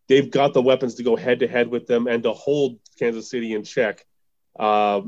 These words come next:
I think Kansas City, like, if it came down to it, um,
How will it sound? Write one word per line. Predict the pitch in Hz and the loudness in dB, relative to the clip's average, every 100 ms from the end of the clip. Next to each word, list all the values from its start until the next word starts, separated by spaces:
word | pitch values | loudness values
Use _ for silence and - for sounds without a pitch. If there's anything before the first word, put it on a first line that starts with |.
| - | -4
I | 117 | -4
think | 120 135 127 | -2 -2 0
Kansas | 123 120 | -2 -2
City, | 120 120 | -4 -4
like, | 123 - - 127 117 | -6 -14 -12 -10 -6
if | 120 | -6
it | 113 | 2
came | 131 123 | 4 4
down | 123 123 | 4 2
to | 131 127 | 2 2
it, | 123 - - | 2 -4 -8
um, | 110 110 110 107 104 | -4 -2 0 -2 -4